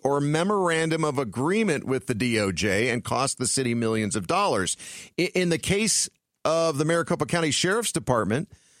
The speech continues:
the legal and compliance costs of a two thousand seven D O J racial profiling lawsuit that was launched under Sheriff Joe Arpaio, uh, who left office, by the way, in two thousand sixteen,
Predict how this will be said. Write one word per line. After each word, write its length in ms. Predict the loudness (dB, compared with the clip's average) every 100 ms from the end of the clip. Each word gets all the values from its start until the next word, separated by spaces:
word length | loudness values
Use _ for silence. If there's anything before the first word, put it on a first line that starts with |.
| _ _ _
the 140 | -2 0
legal 380 | 2 0 0
and 100 | 0
compliance 560 | 0 -4 0 0 0 -2
costs 400 | 0 2 2 0
of 160 | -2 -2
a 60 |
two 180 | -2 -2
thousand 420 | 0 0 0 0
seven 420 | 0 0 0 0 0
D 200 | 0 0
O 120 | 0
J 340 | 0 2 2
racial 460 | 0 0 0 0 -2
profiling 600 | 0 -2 0 -2 0 2
lawsuit 560 | 2 2 0 -2 -4 -8 _ -20 -20 _ -2
that 160 | 0
was 200 | 0 0
launched 380 | 2 2 0 0
under 500 | 0 0 2 2 0 -8 _ _ _ _
Sheriff 460 | -2 0 0 0
Joe 180 | 0 2
Arpaio, 880 | 2 0 0 0 0 2 2 0 -4 -10 _ _ _ _ _ _ _ _
uh, 380 | 0 2 2 0
who 220 | -2 -2
left 260 | 0 0 0
office, 260 | 0 0
by 140 | 0 0
the 80 | 2
way, 140 | 2
in 80 | 0
two 160 | 0
thousand 300 | 0 0 0
sixteen, 600 | -2 -2 -2 -2 -2 -2